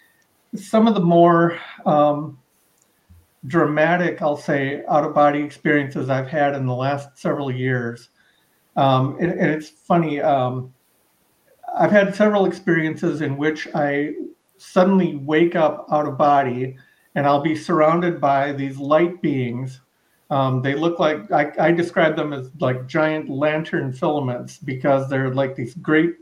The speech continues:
big glowing orbs, right? And I'm surrounded by these guys, and one of them says, "Oh, crap, he's awake again. He's, he's <laughs> conscious again."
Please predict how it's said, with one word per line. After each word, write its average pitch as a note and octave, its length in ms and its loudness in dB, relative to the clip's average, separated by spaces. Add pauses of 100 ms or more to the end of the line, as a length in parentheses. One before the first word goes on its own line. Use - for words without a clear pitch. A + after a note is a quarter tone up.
(540)
big D3+ 380 -2
glowing C#3+ 460 0
orbs, C#3 520 -2
right? B2+ 340 -6 (520)
And C#3+ 260 4
I'm C#3+ 120 -2
surrounded E3+ 480 4
by E3 180 4
these E3+ 280 0
guys, D#3+ 540 0 (120)
and C#3 440 2
one E3+ 340 2
of F3 100 2
them D#3+ 200 0
says, D3+ 720 0 (540)
"Oh, F3 360 2 (100)
crap, F3+ 360 6
he's D3 180 -2
awake E3 340 0
again. B2+ 380 -2
He's, D3 280 -4
he's F#3+ 300 4 (140)
<laughs> - 140 0
conscious - 180 -6
again." C3 400 2